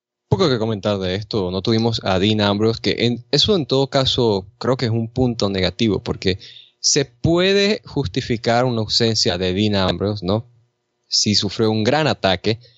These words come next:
<laughs> pero digo, he, he visto a Dean Ambrose sobreviviendo a ataques, palizas de Brock Lesnar y luego llegando lesionado a la arena, manejando una ambulancia, casi que un helicóptero, llegaba un tanque a la arena. Y de repente esta semana no aparece Dean Ambrose, digo,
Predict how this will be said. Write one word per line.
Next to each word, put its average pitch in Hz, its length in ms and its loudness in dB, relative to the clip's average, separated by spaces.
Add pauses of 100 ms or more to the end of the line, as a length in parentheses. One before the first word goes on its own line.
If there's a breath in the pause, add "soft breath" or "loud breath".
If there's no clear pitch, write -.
(120)
<laughs> - 300 -20
pero - 280 0
digo, 123 260 2
he, - 240 0
he - 160 0
visto 165 420 0 (320 loud breath)
a 127 160 0
Dean 139 220 2
Ambrose 143 280 2
sobreviviendo 113 480 0
a 113 40 2
ataques, 110 480 0
palizas 110 480 0
de 98 80 -6
Brock 104 200 -4
Lesnar 117 320 0
y 117 40 2
luego 110 220 2
llegando 113 420 0
lesionado 127 640 2
a 123 60 2
la 113 100 -2
arena, 120 400 0 (300 loud breath)
manejando 120 580 -2
una 113 400 -2
ambulancia, 113 880 -2
casi 113 240 -6
que 120 80 -10
un 120 140 -4
helicóptero, 117 580 -2
llegaba 107 220 2
un 120 240 -2
tanque 120 320 -2
a 110 60 2
la 98 100 -2
arena. 107 400 -2 (480 loud breath)
Y 117 100 -4
de 120 80 0
repente 120 300 0
esta 123 120 -2
semana 123 280 0
no 127 160 0
aparece 123 560 0
Dean 120 240 0
Ambrose, 117 360 -2
digo, 107 240 -6